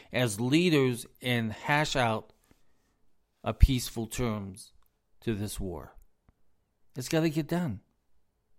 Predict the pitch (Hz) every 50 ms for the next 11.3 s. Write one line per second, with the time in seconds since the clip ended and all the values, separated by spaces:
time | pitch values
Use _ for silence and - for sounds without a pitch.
0 | - _ _ _ _ _ _ - 135 170 196 214 226 226 185 180 180 - - -
1 | 202 196 - - - 196 185 175 160 - - - - - - - 113 104 - 180
2 | 220 233 240 247 240 226 190 185 185 160 156 156 147 151 147 143 143 139 135 120
3 | 120 - - 131 123 - - - 160 160 175 185 185 - - - - - 156 156
4 | 135 - - 117 127 131 143 156 160 151 131 117 95 82 - - - _ _ _
5 | - _ _ _ _ _ _ _ - _ _ _ _ _ _ _ _ - _ _
6 | _ _ _ _ _ _ _ _ _ _ _ _ _ _ _ _ _ _ _ _
7 | _ _ - - _ _ _ _ _ _ - - _ _ _ _ _ _ _ -
8 | - _ _ _ _ _ _ - - _ _ _ _ _ _ _ - _ _ _
9 | _ _ _ _ - - _ _ _ _ _ _ - - - 165 175 190 185 -
10 | - 156 143 131 127 127 - - - 131 - - 139 127 123 120 110 - - 123
11 | 117 101 104 107 92